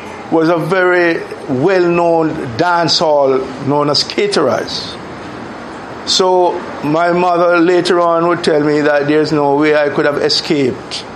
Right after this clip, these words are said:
the impact of the music on me, because from she was carrying me in, <laughs> in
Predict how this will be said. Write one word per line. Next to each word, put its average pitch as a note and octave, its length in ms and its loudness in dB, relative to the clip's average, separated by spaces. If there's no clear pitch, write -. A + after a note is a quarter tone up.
the - 180 -2
impact D#3+ 640 -2
of C#3 220 -4
the C#3 80 -2
music C3+ 520 0
on B2+ 240 0
me, B2 180 0
because A#2+ 580 -2
from C#3+ 220 -4
she D3 160 0
was C#3+ 180 2
carrying C#3 320 0
me B2 300 0
in, A#2+ 320 -2
<laughs> - 180 -6
in D#3 100 2